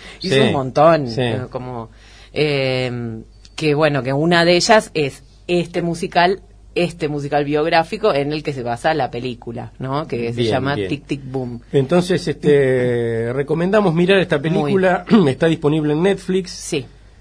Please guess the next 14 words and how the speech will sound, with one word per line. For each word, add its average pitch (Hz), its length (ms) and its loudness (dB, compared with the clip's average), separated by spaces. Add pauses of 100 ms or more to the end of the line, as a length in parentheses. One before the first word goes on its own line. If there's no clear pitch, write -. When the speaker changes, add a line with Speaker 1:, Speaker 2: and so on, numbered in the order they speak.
(100)
Speaker 2:
Irá 120 200 0
a - 20 0
estar 147 200 2
un 147 120 2
tiempo 151 280 0
más 208 200 0
porque, 107 960 -2
como 113 220 -6
hemos 123 180 -2
dicho, 151 300 0
Netflix 156 580 -4 (300)
baja 143 420 0
de 123 80 -2
cartel, 123 560 -2